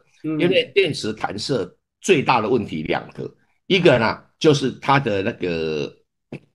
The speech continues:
Speaker 2: 那个什么，马达会过热，哎。
Speaker 1: 嗯。
Speaker 2: 不管怎么弄啊，它就是一个马达去带动这个电磁弹射轨道上面那个像木桩一样的哈，那个
Speaker 1: 嗯。
Speaker 2: 往，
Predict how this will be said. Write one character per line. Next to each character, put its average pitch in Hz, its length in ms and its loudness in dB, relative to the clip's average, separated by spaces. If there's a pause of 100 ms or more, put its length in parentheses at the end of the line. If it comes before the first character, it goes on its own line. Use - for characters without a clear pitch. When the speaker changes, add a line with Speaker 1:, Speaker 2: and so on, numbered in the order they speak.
(140)
Speaker 2:
那 127 100 0
个 113 100 2
什 98 140 -6
么， - 180 -8 (120)
马 107 240 2
达 101 200 -2
会 120 140 0
过 123 240 2
热， 104 240 -2 (200)
哎。 - 220 -10
Speaker 1:
嗯。 143 480 -2 (160)
Speaker 2:
不 202 100 -2
管 120 200 0
怎 101 100 -4
么 113 140 0
弄 143 200 2
啊， - 280 -12
它 170 100 0
就 170 200 4
是 143 120 0
一 147 60 2
个 143 100 2
马 104 280 2
达 78 200 -6
去 131 140 -4
带 135 220 0
动 113 260 0
这 117 80 -4
个 98 140 -2
电 127 240 0
磁 - 240 -6
弹 85 200 -8
射 110 320 -2 (240)
轨 92 200 0
道 123 180 0
上 117 180 0
面 107 140 -2
那 113 160 -2
个 87 260 -6 (200)
像 131 180 2
木 139 240 4
桩 120 280 0
一 104 60 -4
样 104 220 0
的 - 80 -16
哈， 87 180 -6 (240)
那 - 140 0
个 95 140 2
Speaker 1:
嗯。 - 160 -10 (220)
Speaker 2:
往， 101 300 -2